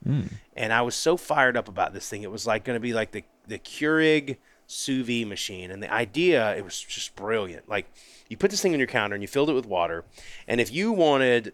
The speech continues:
Speaker 2: to have a steak dinner tomorrow night at six P M,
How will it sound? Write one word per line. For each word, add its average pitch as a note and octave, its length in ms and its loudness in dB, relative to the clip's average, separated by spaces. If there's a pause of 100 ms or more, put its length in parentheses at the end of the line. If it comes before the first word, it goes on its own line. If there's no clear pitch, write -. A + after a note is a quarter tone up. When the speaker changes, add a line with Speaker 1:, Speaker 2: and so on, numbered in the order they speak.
Speaker 2:
to A#2 240 -4
have G#2 500 4
a - 80 -10
steak D#3 420 0
dinner G2 460 -2
tomorrow C#3+ 640 4
night F2+ 460 0 (520)
at G2 340 4
six - 380 -2
P B2+ 260 -2
M, E2 220 -6